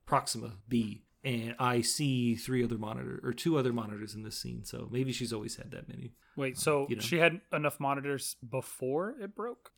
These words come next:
Speaker 1: I don't know. Maybe, I mean, the inputs, maybe they were, like, D V I. She doesn't have any D V I.
Speaker 2: She plugged it in with V G A.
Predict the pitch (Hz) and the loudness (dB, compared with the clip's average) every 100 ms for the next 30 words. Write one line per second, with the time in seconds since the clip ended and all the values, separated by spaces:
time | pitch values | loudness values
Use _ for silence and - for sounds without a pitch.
0 | - 110 98 98 110 131 151 147 143 196 | -8 -8 -8 -10 0 2 2 2 0 -2
1 | 226 170 165 180 190 185 - - - _ | 0 0 2 2 2 2 -2 -8 -8 _
2 | _ 165 160 156 135 127 117 101 123 123 | _ 0 4 4 4 2 0 0 0 2
3 | 120 120 127 127 120 - 110 - 98 117 | 4 6 6 6 4 2 -4 -6 -6 -4
4 | 117 117 117 117 117 113 113 113 113 147 | -2 -2 -2 0 0 2 2 2 2 4
5 | 143 135 131 120 117 117 110 110 104 104 | 4 2 -2 -4 -6 -8 -8 -8 -10 -14